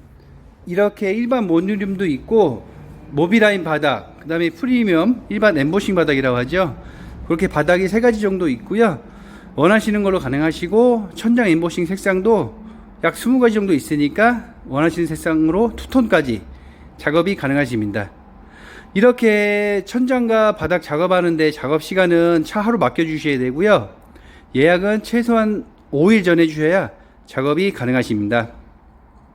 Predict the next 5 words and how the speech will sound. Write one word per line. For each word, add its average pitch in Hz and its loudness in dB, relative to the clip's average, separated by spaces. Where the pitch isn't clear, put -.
그리고 175 0
다른 175 0
궁금하신 185 0
사항 165 0
있으시면 151 -2